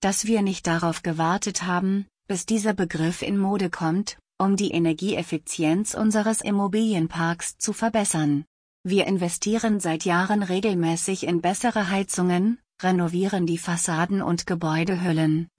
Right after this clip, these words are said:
optimieren die Beleuchtung und verteilen unseren Mietern eine kleine Broschüre, in der wir ihnen erklären,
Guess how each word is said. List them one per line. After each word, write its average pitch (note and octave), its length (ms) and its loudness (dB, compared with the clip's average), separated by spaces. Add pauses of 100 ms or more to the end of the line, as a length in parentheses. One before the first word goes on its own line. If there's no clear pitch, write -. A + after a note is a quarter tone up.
optimieren G#3+ 720 2
die G3 120 0
Beleuchtung G3 680 0
und F3+ 140 -2
verteilen A3 580 2
unseren F#3 500 2
Mietern A3 360 2
eine F3 260 2
kleine F#3 400 0
Broschüre, F3+ 760 2 (180)
in G3 160 2
der F#3+ 200 2
wir A3+ 140 2
ihnen G3 300 2
erklären, F#3 800 -2